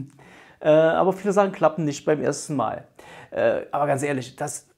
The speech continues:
ist ja auch keine professionelle Lösung, wie man sie jeden Tag irgendwo baut. Das ist ein bisschen Bastelei, was ich hier mache. Und ich experimentiere einfach mal rum mit Sachen, die möglicherweise gehen und in dem Fall so nicht funktioniert haben.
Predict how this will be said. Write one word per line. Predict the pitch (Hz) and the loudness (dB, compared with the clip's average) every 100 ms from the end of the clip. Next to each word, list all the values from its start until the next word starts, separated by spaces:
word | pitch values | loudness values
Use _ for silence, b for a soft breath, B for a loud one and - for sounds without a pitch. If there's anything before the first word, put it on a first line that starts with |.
| - | -6
ist | 196 190 | -4 0
ja | 185 - | 2 2
auch | - - | 0 -4
keine | - 151 156 | -2 0 0
professionelle | - 160 156 151 160 147 160 | 0 2 2 0 0 0 2
Lösung, | 147 160 165 170 151 | 6 6 6 4 2
wie | 151 | 0
man | 151 151 | 0 0
sie | 143 | 0
jeden | 151 156 156 | 2 2 2
Tag | 127 131 151 | 2 2 2
irgendwo | 147 151 151 | 0 -2 -2
baut. | 131 123 156 175 170 - - | 4 6 6 2 -2 -20 -20
Das | - 143 143 | -6 -4 -4
ist | - 185 160 | -6 -8 -6
ein | 135 | -2
bisschen | 151 151 143 | -4 -4 -2
Bastelei, | 131 131 131 127 123 127 | 2 2 0 -2 0 0
was | 113 113 | -2 -6
ich | 110 | -8
hier | 120 | -6
mache. | 113 113 135 135 B B | -6 -4 -6 -6 B B
Und | - | -10
ich | 120 - | -8 -6
experimentiere | 135 - 131 131 120 151 143 | -6 -6 -6 -6 -2 0 2
einfach | 139 135 139 | 2 2 -2
mal | 135 127 | 0 0
rum | 120 147 156 B B B | 0 -2 -4 B B B
mit | - 160 156 - | -12 -8 -8 2
Sachen, | 156 147 170 160 139 | 2 2 -2 -2 -2
die | 139 143 | -2 0
möglicherweise | 143 156 160 151 135 139 143 | 0 2 2 4 4 2 0
gehen | 131 147 170 | 4 4 4
und | 147 131 | 2 0
in | 143 135 | -2 0
dem | 143 147 | -2 -2
Fall | 147 147 139 135 - | 2 4 4 2 -2
so | 131 123 139 151 | -6 -2 2 2
nicht | 147 151 151 | 2 -2 -4
funktioniert | - 120 - 117 123 117 | -8 -10 -8 -10 -10 -10
haben. | 117 104 | -10 -10